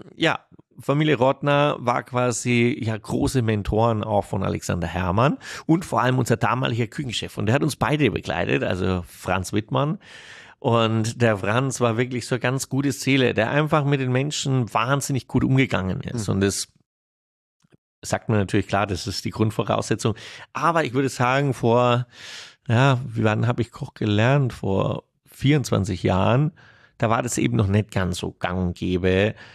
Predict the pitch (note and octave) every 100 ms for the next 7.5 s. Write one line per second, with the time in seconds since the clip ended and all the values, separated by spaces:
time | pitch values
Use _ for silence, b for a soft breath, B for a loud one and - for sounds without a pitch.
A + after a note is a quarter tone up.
0 | B - G#2 F#2+ F#2+ A2 B2+ C#3+ C3+ A#2+
1 | C3 - A#2 G2+ G2 F#2+ A2 G2+ F#2 F#2+
2 | - A2 G2+ G2+ G#2 A#2+ G#2 A#2 A2+ A2
3 | G#2 G#2+ - A#2 G2 A#2 G#2 G2+ F#2+ G2
4 | F#2 G2+ G2 - - G2 F#2 F2+ E2+ -
5 | F#2 F2+ G2 G2+ B B B C3 D3 F#3+
6 | - _ B B B - B2+ E3 D#3 D3
7 | C#3 C#3+ C#3+ D3 C#3+